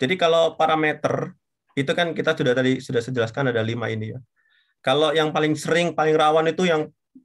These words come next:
yang sering di-, sering rusak dan sering dikalibrasi itu adalah flow sama pressure. Paling sering. Karena, eh, mungkin konsep pengukurannya ya. Tapi kalau sama flow itu kan memang ini ya, apa namanya,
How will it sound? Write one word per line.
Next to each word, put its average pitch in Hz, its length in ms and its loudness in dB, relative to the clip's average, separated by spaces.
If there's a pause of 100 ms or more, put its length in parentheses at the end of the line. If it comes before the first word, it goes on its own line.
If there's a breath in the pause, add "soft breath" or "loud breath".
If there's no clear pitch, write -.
(120)
yang 151 240 0
sering 165 400 0
di-, 139 220 -4 (100)
sering 156 400 0
rusak 147 560 -2
dan 131 160 0
sering 143 160 0
dikalibrasi 135 540 0
itu 170 100 2
adalah 123 320 2
flow 143 480 2 (320)
sama 127 240 -2
pressure. 120 320 -6 (880)
Paling 127 220 -2
sering. 113 260 -10 (1800)
Karena, 143 480 0 (300)
eh, 123 260 0
mungkin 131 320 0
konsep 131 320 -2
pengukurannya 131 540 0
ya. 110 160 -2
Tapi 123 260 -4
kalau 135 300 0 (320)
sama 135 260 0
flow 151 220 2
itu 175 180 0
kan 160 140 0
memang 156 480 0 (760)
ini 143 240 2
ya, 113 160 0
apa 131 80 -2
namanya, 127 480 0